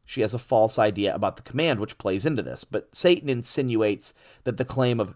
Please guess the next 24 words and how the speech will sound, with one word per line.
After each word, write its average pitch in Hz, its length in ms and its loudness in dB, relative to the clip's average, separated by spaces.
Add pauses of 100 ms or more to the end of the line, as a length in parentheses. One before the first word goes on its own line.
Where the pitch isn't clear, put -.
"surely 131 480 2
die" 110 480 2 (400)
means 131 360 0
that 117 120 -6
she 156 180 0
will 120 240 0 (140)
physically 170 560 4
perish 117 380 -2
that 95 180 0
day, 113 260 -2
which 151 180 0
she - 200 2
didn't. 208 460 0 (400)
And 170 80 0
so 196 120 8
based 180 380 4
upon 135 460 0
one 175 320 6
reading 156 400 4
of 92 100 -2
God's 110 260 0
command 98 340 -4
to - 140 -8
Adam, 127 480 0